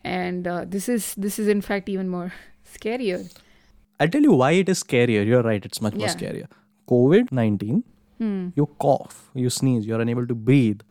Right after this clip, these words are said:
Speaker 1: Hmm.
Speaker 2: But most of the stuff is internal.
Speaker 1: Yeah.
Speaker 2: In cholera, you vomit, you have diarrhea, you have more diarrhea, you have a lot more diarrhea,
Speaker 1: <laughs>
Speaker 2: till you literally die of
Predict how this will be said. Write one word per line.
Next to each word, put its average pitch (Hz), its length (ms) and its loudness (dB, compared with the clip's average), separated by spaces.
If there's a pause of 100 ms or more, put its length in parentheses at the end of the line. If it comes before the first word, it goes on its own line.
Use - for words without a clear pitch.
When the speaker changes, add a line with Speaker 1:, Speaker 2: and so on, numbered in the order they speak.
(120)
Speaker 1:
Hmm. 196 260 -6
Speaker 2:
But 147 200 0 (140)
most 151 320 4
of 220 80 4
the 226 100 4
stuff - 340 0
is 175 220 0
internal. 135 580 2 (400)
Speaker 1:
Yeah. 202 260 -6 (440)
Speaker 2:
In 180 140 6
cholera, 185 600 4 (300)
you 120 220 0
vomit, 113 460 2 (540)
you 123 140 0
have 120 240 0
diarrhea, 117 580 4 (460)
you 120 200 0
have 120 160 0
more 156 360 6
diarrhea, 151 460 0 (380)
you 139 120 2
have 147 160 4
a 156 80 0
lot 143 500 4
more 190 160 6
diarrhea, 110 440 2 (380)
Speaker 1:
<laughs> - 340 -6
Speaker 2:
till 214 180 10
you 220 220 10
literally 208 800 6
die 147 420 4
of 156 220 0